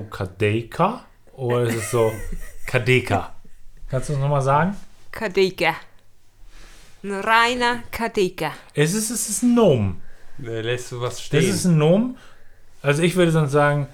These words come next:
Speaker 1: Kadeka, es ist sowas wie
Speaker 3: Der lässt was stehen. Der, der, der, der, der Kadeka. Der, äh, ja, der Kadeka.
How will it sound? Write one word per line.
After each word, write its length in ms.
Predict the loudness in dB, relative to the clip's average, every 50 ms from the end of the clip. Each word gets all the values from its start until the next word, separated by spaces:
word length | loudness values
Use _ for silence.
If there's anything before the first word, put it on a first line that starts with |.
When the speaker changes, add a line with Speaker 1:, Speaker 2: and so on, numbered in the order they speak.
| -14 -18 -8
Speaker 1:
Kadeka, 720 | -2 -2 0 2 2 2 2 2 2 2 2 0 -2 -6 -4
es 160 | -4 -2 -2 -2
ist 140 | -4 0
sowas 380 | 0 2 2 4 2 0 0 -2
wie 200 | -2 -2 -2 -2 -6 -10 -14
Speaker 3:
Der 80 | -14 -8
lässt 220 | -8 -8 -8 -6 -8
was 120 | -8 -8
stehen. 480 | -8 -4 -2 -2 -2 -2 -4 -8 -12 -18 _ _ _ _ _ -20 -20 -20 _ -20 _ _ _ _ _ _ _ _ _ _ _ _ _ _ _ _ _ _ _ -20 -20 -20 _ _ -20 _ _ _
Der, 100 | -6 -6 -6
der, 220 | -6 -6 -6 -6 -6
der, 340 | -6 -6 -4 -4 -4 -6
der, 160 | -6 -6 -8 -8
der 300 | -8 -8 -8 -8 -8 -10 -10
Kadeka. 520 | -10 -10 -8 -8 -8 -10 -10 -12 -14 -14 -14 -20 _ _ -20 -20 -20 -20 -20 -20 -20 -20 -20 -20 -20 -20 -20 -20 -20 -20 -20 -20 _ -20 -20 _ _
Der, 420 | 0 2 2 2 0 -2 -6 -8 -6 -4 -4 -2 -4 -6 -8 -12 -16 -20 -20 -20 -20 -20 -20 -20 -20 -20 -20 -2 2 2
äh, 40 | 4
ja, 220 | 4 4 2 0 -2 -2 -4 -4 -4
der 140 | -4 -4 -4
Kadeka. 640 | -2 -4 -4 -2 0 -2 -2 -2 -6 -8 -8 -10